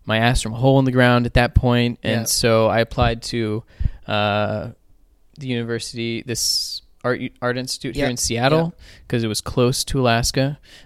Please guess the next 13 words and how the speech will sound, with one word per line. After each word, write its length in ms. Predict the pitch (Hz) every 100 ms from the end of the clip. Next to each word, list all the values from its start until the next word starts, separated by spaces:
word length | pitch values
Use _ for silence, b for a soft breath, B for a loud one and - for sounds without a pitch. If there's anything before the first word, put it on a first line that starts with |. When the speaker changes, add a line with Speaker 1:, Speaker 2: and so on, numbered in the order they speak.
| -
Speaker 1:
Um, 400 | 117 110 110 113
and 100 | 123
I 60 | 117
applied 520 | 113 - 120 117 113
to, 920 | - - 120 113 113 113 113 110 110 113 -
uh, 120 | 113
Johnson 380 | 120 117 - 120
and 100 | 113
Wales 280 | 117 127 127
in 100 | 113
Rhode 140 | 113
Speaker 2:
Mm-hmm. 100 | 110
Speaker 1:
Island 380 | 113 117 127